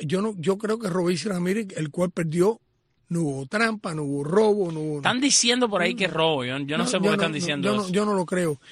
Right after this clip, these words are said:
Speaker 2: En
Speaker 1: Eh,
Speaker 2: serio, de verdad, y, y créeme que si a alguien le dolió la derrota a Robeysi fue a esta
Speaker 1: no,
Speaker 2: persona que tengo aquí a
Speaker 1: no,
Speaker 2: mi
Speaker 1: yo,
Speaker 2: derecha.
Speaker 1: yo, yo, yo no creo que
Speaker 2: Pepe Cha-,
Speaker 1: yo, yo
Speaker 2: eh,
Speaker 1: creo que
Speaker 2: José,
Speaker 1: se
Speaker 2: José Campos,
Speaker 1: No,
Speaker 2: alias
Speaker 1: no,
Speaker 2: Champi.
Speaker 1: no, y, y el, pero yo creo que un Robeysi puesto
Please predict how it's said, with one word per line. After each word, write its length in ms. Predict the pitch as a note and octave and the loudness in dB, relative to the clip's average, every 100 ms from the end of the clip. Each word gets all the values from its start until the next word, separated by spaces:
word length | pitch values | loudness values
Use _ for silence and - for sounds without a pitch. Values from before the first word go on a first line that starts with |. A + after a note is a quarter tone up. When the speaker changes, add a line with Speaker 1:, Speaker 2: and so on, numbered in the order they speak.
| - _ _ | -20 _ _
Speaker 2:
En 120 | - F3+ F3+ | 0 4 4
Speaker 1:
Eh, 40 | |
Speaker 2:
serio, 340 | F3 F#3 E3 | 6 6 6
de 60 | D3+ D3+ | 4 2
verdad, 160 | D3+ E3 | 4 2
y, 280 | D3+ D3 D3+ | 2 -4 -6
y 40 | |
créeme 400 | C#3 F#3 F#3 D#3 | 0 2 2 0
que 100 | C#3 | -4
si 120 | - | -2
a 60 | D3+ | 0
alguien 420 | E3 F3+ D#3+ D3 | 0 -4 -4 -4
le 80 | C#3+ | -2
dolió 320 | C#3+ C#3+ E3 | -2 -2 -2
la 140 | E3 | 0
derrota 260 | D3 D3+ D#3 | 0 -2 -4
a 20 | |
Robeysi 340 | C#3+ C#3+ D3+ C#3+ | -4 -4 -6 -8
fue 200 | C#3+ D3+ D#3+ | -4 -2 0
a 140 | C3 | 0
esta 140 | C#3 D#3 | 2 0
Speaker 1:
no, 40 | |
Speaker 2:
persona 300 | C#3 D3 D3 | -2 -4 -4
que 60 | C3 | -6
tengo 180 | C#3 C#3+ | -4 -4
aquí 140 | C3 | -2
a 40 | |
Speaker 1:
no, 80 | A3+ | 0
Speaker 2:
mi 100 | A#3 | 2
Speaker 1:
yo, 80 | A3+ | 2
Speaker 2:
derecha. 160 | G#3+ G3+ | 2 -2
Speaker 1:
yo, 80 | G#3 | -2
yo, 160 | G3 G3+ A3 | 0 0 -2
yo 220 | F3+ A#3 | -4 -2
no 140 | A3 G#3 | -2 0
creo 240 | A3 G#3+ | 0 2
que 160 | G#3 F3+ | 0 0
Speaker 2:
Pepe 280 | D3+ D3+ C#3+ | 0 0 -2
Cha-, 180 | C#3+ | 2
Speaker 1:
yo, 120 | F#3+ F#3 | 2 2
yo 120 | G3 | 2
Speaker 2:
eh, 20 | G#3+ | 4
Speaker 1:
creo 180 | B3 | 4
que 60 | B3 | 4
Speaker 2:
José, 160 | - G#3+ G3 | 4 4 2
Speaker 1:
se 0 | F#3+ - _ | 0 -10 _
Speaker 2:
José 360 | C#3+ F3 E3+ F3+ | -4 -2 0 0
Campos, 320 | F3 D3 C3 | 0 0 -2
Speaker 1:
No, 60 | |
Speaker 2:
alias 160 | C3+ C#3 | -2 -2
Speaker 1:
no, 60 | - | -4
Speaker 2:
Champi. 240 | A#2+ A2+ | -6 -6
Speaker 1:
no, 180 | C#4+ F4 | -6 -8
y, 60 | G#3+ F3+ E3+ F#3+ | -6 -6 -2 0
y 60 | F3+ | 0
el, 240 | F3+ D#3+ _ | -2 -8 _
pero 200 | - G3 | 2 6
yo 160 | G3 A#3+ | 8 6
creo 220 | B3+ A#3+ | 4 0
que 80 | G3+ | 0
un 240 | G#3 G#3 G#3+ | 0 2 2
Robeysi 580 | G3+ F#3 F#3+ - E3+ - _ _ _ _ _ _ _ _ _ _ | 4 4 2 0 -4 -8 _ _ _ _ _ _ _ _ _ _
puesto 500 | - E3 G3+ _ F3+ | -4 2 2 _ -8